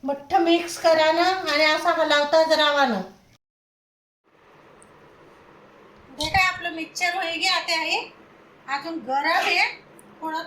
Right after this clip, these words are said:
थंड होऊ देसो आणि मग लाडू बांधसू मी. हे सगळं मिक्सचर होई गे आहे, ते काय अशी रीते ला-, लाडू होते, बट आपण अशी रीते बांधी लेवानं. हे काय आपला लाडू कितला मस्त बांधायला आहे ना, अशी रीते बठ्ठा लाडू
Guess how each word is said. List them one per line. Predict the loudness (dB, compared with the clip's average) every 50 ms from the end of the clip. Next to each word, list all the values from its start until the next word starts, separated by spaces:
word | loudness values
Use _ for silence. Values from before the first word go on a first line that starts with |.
| -8
थंड | -8 -8 -8 -8 -8
होऊ | -8 -8 -8 -8
देसो | -6 -6 -8 -8 -6 -6
आणि | -6 -6 -6 -6
मग | -8 -8 -8 -6
लाडू | -4 -4 -4 -4 -6 -8
बांधसू | -8 -4 -4 -2 -2 -4 -4 -6
मी. | -6 -4 -4 -6 -6 -8 -12 -20 -20 -20 -20 -20 -20 -20 -20 -20 -20 -20 -20 -20 -20 -20 -20 -20 -20 -20 -20 -20 -20 -20 -20 -16
हे | -14 -14
सगळं | -10 -6 -8 -8 -6 -8 -10 -8
मिक्सचर | -8 -8 -10 -10 -10 -12 -10 -8
होई | -8 -8
गे | -8 -8
आहे, | -8 -8 -8 -8 -8
ते | -6
काय | -4 -2 -2 -2 -2 -4
अशी | -8 -10 -12 -12
रीते | -12 -12 -12 -12 -10 -8
ला-, | -6 -8 -8 -8 -10
लाडू | -10 -10 -10 -10 -8
होते, | -6 -6 -6 -6 -8 -10
बट | -10 -10 -8 -4
आपण | -2 -2 -2 -2 -4 -6 -8 -10 -12 -20 -20 -20 -20 -20 -20 -20 -20 -20 -20 -20 -20 -20 _ -20 -16
अशी | -14 -12 -12 -12 -14
रीते | -14 -14 -12 -12 -12
बांधी | -10 -8 -8 -8 -8 -10 -12
लेवानं. | -12 -12 -10 -10 -10 -10 -12 -14 -20 -20 -20 -20 -20 -20 -20 -20 -20 -20 -20 -20 -20 -20 -20 -20 -20 -18
हे | -10 -4
काय | -4 -4
आपला | -4 -4 -6 -8 -8
लाडू | -8 -8 -10 -10 -12 -16 -16
कितला | -18 -18 -16 -16
मस्त | -14 -14 -14 -12 -10
बांधायला | -8 -8 -8 -6 -6 -6 -6 -6 -4
आहे | -6 -2
ना, | 0 -2 -2 -2 -4 -12 -16 -18 -20 -20 -20 -20 _ -20 -20 -20 -20 -20 -20 -20 -20 -20 -20 -20 -20 -20 -20 -20 -20 -20 -16 -16
अशी | -14 -12 -12
रीते | -10 -10 -8 -6 -6
बठ्ठा | -6 -6 -8 -10 -4 -2 -2
लाडू | 0 0 -2 -4 -4 -4